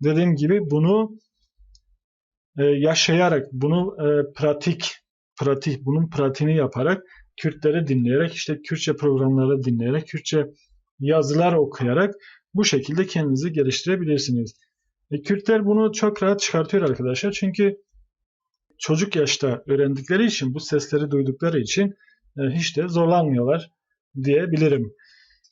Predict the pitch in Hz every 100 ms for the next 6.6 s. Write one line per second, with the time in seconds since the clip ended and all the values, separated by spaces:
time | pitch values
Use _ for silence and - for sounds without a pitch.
0 | - - 220 226 185 170 160 139 131 143
1 | 165 196 196 - 156 180 208 - _ _
2 | _ _ _ _ _ _ _ _ _ _
3 | - - 185 214 233 226 - _ _ _
4 | _ _ _ _ _ _ - - 180 190
5 | 202 202 - _ _ _ _ _ _ -
6 | 165 156 143 160 196